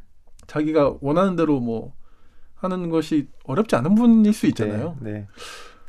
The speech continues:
Speaker 1: 너 이 창-, 향후에 어떻게 될지 뭐 장담할 수 없는 거지만, 어쨌든 이 타이밍에서 그런 은퇴라는 뭐 선택을 한다는 것이 역시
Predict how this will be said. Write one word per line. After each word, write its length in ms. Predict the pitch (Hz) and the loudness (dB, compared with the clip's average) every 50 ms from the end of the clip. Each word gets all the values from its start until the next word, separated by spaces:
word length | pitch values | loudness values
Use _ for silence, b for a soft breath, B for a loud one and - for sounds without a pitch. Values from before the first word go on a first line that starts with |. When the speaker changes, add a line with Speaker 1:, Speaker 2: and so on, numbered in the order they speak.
| B - - - - | B -20 -20 -12 -8
Speaker 1:
너 180 | - 196 208 202 | -4 -2 0 0
이 60 | 185 165 | -2 -4
창-, 340 | - - 285 277 277 269 247 | -2 2 4 4 4 6 6
향후에 300 | 220 262 269 269 269 226 | 8 8 8 10 10 8
어떻게 220 | 165 - 214 214 | 8 6 6 6
될지 240 | 214 202 202 - 185 | 6 6 6 2 2
뭐 140 | 165 156 147 | 2 2 2
장담할 440 | 151 135 135 143 180 202 208 208 233 | 2 2 2 6 6 8 8 8 6
수 120 | 233 269 | 6 4
없는 200 | 202 135 139 151 | 2 0 0 -2
거지만, 640 | 170 185 175 180 151 117 107 110 113 127 131 120 127 - - - | -2 -2 -2 -2 -4 -4 -4 -4 -6 -6 -8 -10 -14 -16 -16 -12
어쨌든 520 | - 135 - - 208 202 202 - 214 202 160 | -12 -8 -4 -2 -2 -2 0 0 0 0 0
이 180 | 143 147 156 | 0 -2 -2
타이밍에서 800 | 156 - 208 196 196 190 185 175 170 165 156 147 196 214 254 269 - - - - - - - - - - - - - - b b b b b b b b b | -2 -2 -2 -2 -2 -2 -4 -4 -4 -4 -2 -2 -2 -4 -4 -4 -10 -18 -20 -20 -20 -20 -20 -20 -20 -20 -20 -20 -20 -20 b b b b b b b b b
그런 220 | - - 185 185 160 | -10 -8 -4 -2 -2
은퇴라는 840 | 151 170 - - 208 196 185 180 175 175 170 160 151 123 117 - - - - - - - | -2 0 0 2 2 4 2 2 2 0 -2 -2 -4 -4 -6 -8 -12 -16 -20 -18 -14 -10
뭐 580 | 143 135 127 123 120 117 - - - - - - - - - - | -6 -4 -4 -2 -4 -4 -6 -10 -14 -18 -20 -20 -20 -20 -20 -8
선택을 400 | - - 214 - 214 202 175 185 | -4 -2 0 0 0 0 0 0
한다는 280 | 196 202 214 214 202 | 0 2 2 2 0
것이 300 | 190 185 - 214 196 190 - - - - - - - - - - - | -2 -2 -4 -6 -6 -6 -10 -18 -20 -20 -20 -20 -20 -20 -20 -8 -4
역시 440 | 151 143 143 - - - 220 240 240 | -4 -4 -4 -4 -4 -4 -4 -4 -4